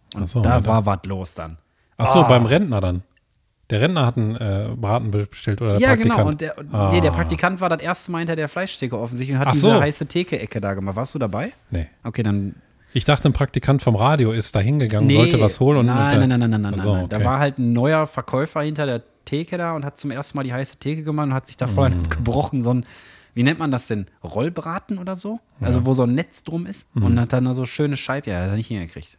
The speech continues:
Speaker 1: Das war
Speaker 2: Mhm.
Speaker 1: ein Fiasko, ey. Das waren Scheiben, ne?
Speaker 2: Mhm.
Speaker 1: Boah, waren das Scheiben, ey. Wie aus Tschernobyl, ey. So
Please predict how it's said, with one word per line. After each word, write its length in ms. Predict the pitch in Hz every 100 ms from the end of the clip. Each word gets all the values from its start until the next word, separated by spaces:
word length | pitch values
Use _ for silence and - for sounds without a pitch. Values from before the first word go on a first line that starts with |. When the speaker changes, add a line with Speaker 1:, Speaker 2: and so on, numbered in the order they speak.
| -
Speaker 1:
Das 200 | 104 110
war 100 | 113
Speaker 2:
Mhm. 60 | 95
Speaker 1:
ein 120 | 104
Fiasko, 460 | - 98 85 - 80
ey. 80 |
Das 180 | 95 95
waren 180 | 104 104
Scheiben, 680 | - - - 147 185 127 101
ne? 180 | 110 120 -
Speaker 2:
Mhm. 260 | 87 80 73
Speaker 1:
Boah, 320 | 285 277 196
waren 140 | 156
das 160 | 143 120
Scheiben, 320 | - 131 117
ey. 100 | 110
Wie 80 | 143
aus 140 | 139
Tschernobyl, 440 | - 170 143 110 107
ey. 100 | 113
So 120 | 120